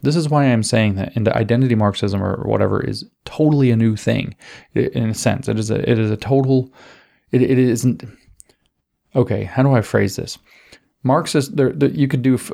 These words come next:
feminism through Marxism, where you say that patriarchy is a, uh, piece of capitalism. You occasionally hear Kendi say this with race, that, um,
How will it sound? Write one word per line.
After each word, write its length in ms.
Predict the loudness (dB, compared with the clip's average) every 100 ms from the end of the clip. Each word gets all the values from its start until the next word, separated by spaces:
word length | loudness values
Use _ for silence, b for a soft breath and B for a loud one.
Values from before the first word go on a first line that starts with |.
| -16
feminism 640 | -2 2 2 2 4 2 0 -6
through 260 | -6 0 2
Marxism, 560 | 4 2 0 -4 -2 -2
where 100 | 0
you 140 | 0
say 240 | 2 2
that 200 | 2 0
patriarchy 760 | 0 -2 2 2 2 0 -2 2
is 280 | 2 2 0
a, 680 | 0 2 2 2 0 -4 -8 -8
uh, 680 | -2 0 0 -2 -4 -6 -8 -12
piece 260 | -2 0 0
of 120 | -4
capitalism. 680 | -4 -2 -2 -2 -2 -6 -4
You 100 | -4
occasionally 440 | 0 0 2 2
hear 140 | 2 0
Kendi 360 | 2 2 2
say 160 | 2 0
this 220 | 0 -2
with 100 | -4
race, 380 | -2 -4 -4 -12 B B B B -2
that, 440 | 2 2 0 -2
um, 380 | -2 -2 -2